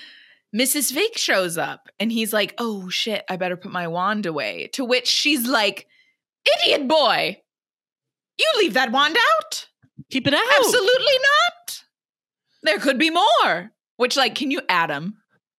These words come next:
Speaker 1: what if there had been more Dementors just, like, chilling, like, around the corner?
Speaker 2: Just waiting.
Speaker 1: It's scary. It's very, it's, it literally is like,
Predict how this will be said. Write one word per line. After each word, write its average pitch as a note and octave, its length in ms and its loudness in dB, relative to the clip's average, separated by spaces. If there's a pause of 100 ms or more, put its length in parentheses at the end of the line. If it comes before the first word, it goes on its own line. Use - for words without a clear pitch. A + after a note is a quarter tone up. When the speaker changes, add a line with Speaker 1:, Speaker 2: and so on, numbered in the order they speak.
(380)
Speaker 1:
what A3+ 300 0
if D4 140 0
there C#4 180 2
had F3+ 420 -2
been E3+ 160 -2
more E3+ 200 -2
Dementors E3 580 -6
just, F3+ 200 -6
like, G3 220 0
chilling, F3 580 -6 (760)
like, G3 180 -2
around E3+ 340 0
the E3+ 100 -4
corner? E3+ 180 2
Speaker 2:
Just E3 160 0
waiting. D#3 640 0 (3000)
Speaker 1:
It's - 120 -12
scary. D#3+ 520 -4
It's A3 180 -4
very, G#3 300 0
it's, A#3 200 -2
it B3+ 280 2
literally A#3+ 540 0
is F3+ 180 -2
like, D#3+ 400 -4